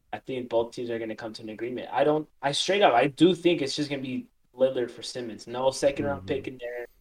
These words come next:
Speaker 2: I feel
Speaker 1: No
Speaker 2: like
Speaker 1: first round
Speaker 2: the,
Speaker 1: protection.
Speaker 2: the Sixers have to throw in something because they're getting the better asset.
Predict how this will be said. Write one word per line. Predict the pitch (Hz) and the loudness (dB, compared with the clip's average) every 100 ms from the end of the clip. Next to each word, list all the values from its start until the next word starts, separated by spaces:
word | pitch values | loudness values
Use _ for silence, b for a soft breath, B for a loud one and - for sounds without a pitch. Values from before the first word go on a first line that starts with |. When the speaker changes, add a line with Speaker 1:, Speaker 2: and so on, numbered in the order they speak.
| - | -20
Speaker 2:
I | - 151 | -8 -8
feel | - 185 | 0 0
Speaker 1:
No | |
Speaker 2:
like | 180 | 2
Speaker 1:
first | 127 - 120 | -2 -2 -2
round | 107 | -2
Speaker 2:
the, | 98 - | -6 -8
Speaker 1:
protection. | 117 - _ - - | -10 -10 _ -20 -14
Speaker 2:
the | - 123 | -10 -4
Sixers | - 117 143 - 135 113 | -2 -2 -4 -4 -4 -2
have | 117 - | -4 -4
to | 110 | -6
throw | - 101 98 | -6 -6 -4
in | 101 | -6
something | 98 104 95 98 90 | -8 -10 -10 -12 -12
because | 92 101 | -12 -6
they're | 107 | -6
getting | 135 156 139 | -2 -2 -2
the | 117 | -2
better | 101 110 107 | -2 -2 0
asset. | 107 156 - 87 | -2 -4 -6 -10